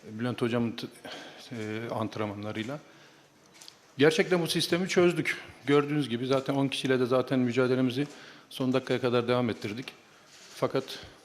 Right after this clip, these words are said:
out olan bir pozisyon korner oluyor. Gol oluyor. Rey'in penaltı pozisyonu var. Maalesef verilmiyor.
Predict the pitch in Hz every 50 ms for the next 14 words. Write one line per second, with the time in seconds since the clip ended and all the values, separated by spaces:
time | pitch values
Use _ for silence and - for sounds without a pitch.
0 | - - - - - 123 127 147 147 - 160 147 143 135 135 131 135 - - 147
1 | 135 - - - 135 127 - 143 139 131 139 135 117 110 107 117 135 147 151 -
2 | - - - _ _ _ _ _ - _ _ _ _ _ _ _ _ _ _ _
3 | _ _ _ _ 131 131 127 127 120 107 107 113 131 135 131 - - - _ _
4 | _ _ _ _ _ _ _ _ _ _ 127 135 147 156 151 156 160 151 151 147
5 | 139 - - 156 147 - - - 147 135 139 135 131 131 - - - - - _
6 | - 131 131 135 139 143 - - 156 135 - - - - - - _ _ _ _
7 | _ _ _ _ _ _ - _ _ _ - - 139 139 147 147 147 156 131 117
8 | 113 127